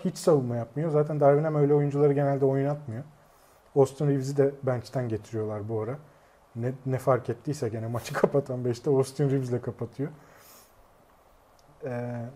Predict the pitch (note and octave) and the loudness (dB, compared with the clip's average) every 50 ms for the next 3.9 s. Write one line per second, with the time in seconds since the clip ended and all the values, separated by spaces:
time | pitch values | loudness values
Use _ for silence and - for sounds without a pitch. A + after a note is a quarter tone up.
0 | - _ _ _ _ _ _ _ _ _ _ - - G3+ - - E3 D#3+ E3+ F3 | -20 _ _ _ _ _ _ _ _ _ _ 0 0 0 0 2 0 2 2 4
1 | F3+ F#3 F3+ - G3+ G3 G3 - - D#3 D3+ D#3 E3 F3 D#3+ D3+ D3+ D3 D3+ D3 | 2 0 2 2 2 2 2 2 0 2 2 2 0 -2 -4 -2 2 2 2 2
2 | D3 D3+ C#3 C#3+ D3 C#3+ C3+ - - C3+ D#3 E3+ F3 E3+ - - - - _ _ | 2 -2 -4 -4 -4 -4 -6 -6 -6 -4 -2 -2 -2 -4 -10 -20 -20 -20 _ _
3 | _ _ _ - B2 G#2+ A2 C#3+ D#3 D#3 D#3 D#3 D3+ D3 E3+ E3 D#3 | _ _ _ -16 -12 -8 -4 0 2 4 4 4 4 4 2 2 0